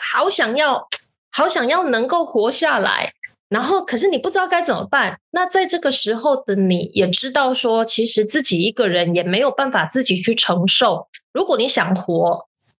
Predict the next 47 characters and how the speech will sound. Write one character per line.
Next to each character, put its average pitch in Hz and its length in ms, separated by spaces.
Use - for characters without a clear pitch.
你 202 120
就 247 80
必 285 240
须 240 240
要 233 320
寻 208 300
求 196 200
支 196 220
持。 - 380
哦， 185 60
不 359 180
管 - 240
说 233 180
你 233 100
可 226 140
能 180 140
找 156 160
到， 220 320
你 220 80
可 220 160
能， 185 320
哦， 175 120
手 185 220
边 240 160
有 185 160
一 185 40
个 208 60
新 226 280
的 180 220
竹 202 280
筏、 175 460
新 254 280
的 220 140
救 233 240
生 196 320
衣， 190 220
或 285 200
是 - 140
有 202 140
一 190 40
个 190 140
人 175 300
可 240 100
以 214 80
来 175 180
救 175 380
你。 - 140